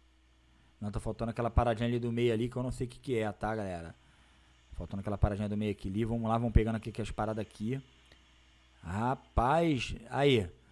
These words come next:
Tô falando pra vocês, tá complicado. Vocês não tão levando fé, a galera tá... Os dinossauros tá atacando tubarão direto aí, cara. Sem dó nem piedade.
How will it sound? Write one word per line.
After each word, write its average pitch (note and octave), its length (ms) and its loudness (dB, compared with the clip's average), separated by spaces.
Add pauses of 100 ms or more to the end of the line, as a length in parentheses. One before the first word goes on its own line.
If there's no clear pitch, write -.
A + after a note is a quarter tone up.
(240)
Tô B2+ 80 2
falando C#3 260 4
pra C3+ 80 4
vocês, C3 260 6
tá B2+ 120 6
complicado. C#3 880 10 (280)
Vocês C#3+ 180 8
não D3 60 4
tão C#3+ 140 4
levando C#3+ 340 6
fé, E3+ 200 8
a F3+ 100 12
galera D#3 280 12
tá... D3 200 8 (600)
Os D3 320 6
dinossauros D#3 440 8
tá D#3+ 80 8
atacando D#3 320 4
tubarão D3+ 400 8
direto D#3 480 10
aí, E3+ 200 8
cara. F2 480 -4 (1300)
Sem D3+ 340 4
dó D3+ 180 10
nem E3+ 140 6
piedade. D3 760 8